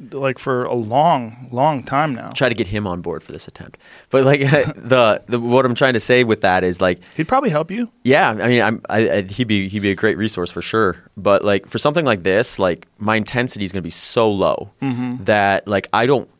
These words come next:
Speaker 2: technically need to be taking in exogenous glucose for something like that.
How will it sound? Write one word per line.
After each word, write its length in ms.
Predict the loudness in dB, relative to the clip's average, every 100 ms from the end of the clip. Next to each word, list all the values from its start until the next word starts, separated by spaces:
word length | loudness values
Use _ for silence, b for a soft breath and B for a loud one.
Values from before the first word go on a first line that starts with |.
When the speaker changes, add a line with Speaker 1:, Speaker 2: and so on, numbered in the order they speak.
| -10
Speaker 2:
technically 520 | -4 -4 -4 -6 -4
need 260 | -2 -4 -4
to 60 |
be 80 | -6
taking 360 | -2 -2 -2 -4
in 220 | -2 -4
exogenous 480 | -2 -2 -2 -4 -10
glucose 500 | -10 -6 -6 -6 -8
for 140 | -10
something 300 | -8 -8 -6
like 200 | -6 -4
that. 240 | -2 -2